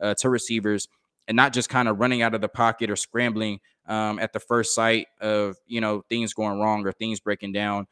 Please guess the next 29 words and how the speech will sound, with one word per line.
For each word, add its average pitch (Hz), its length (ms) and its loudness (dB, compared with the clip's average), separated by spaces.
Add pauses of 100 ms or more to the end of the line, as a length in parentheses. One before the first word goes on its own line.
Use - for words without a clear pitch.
(180)
on 107 120 -2
the 104 80 0
offensive 101 480 -2
line 104 340 0
or, 98 160 -4
or 101 120 -4
maybe 107 200 0
the 98 100 -4
pass 107 340 0
rush 104 140 0
potentially, 101 640 -6 (280)
uh, 98 260 -2
getting 104 200 -2
to 104 220 -6
him. 90 320 -8
You 104 120 -6
know, 104 80 0
he 107 120 2
also 110 200 4
talked 107 280 0
about 101 200 2
working 107 240 0
on 98 80 -4
his 95 120 -6
deep 117 260 -2
ball 104 240 4
accuracy, 110 420 0
something 104 360 -2
that 98 260 -2